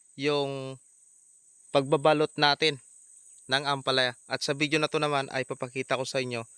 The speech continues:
ang ating ampalaya sa itaas at meron namang silihaba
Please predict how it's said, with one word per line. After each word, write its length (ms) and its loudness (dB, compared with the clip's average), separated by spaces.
ang 160 0
ating 400 0
ampalaya 640 2
sa 160 6
itaas 480 2
at 240 4
meron 400 2
namang 320 0
silihaba 720 0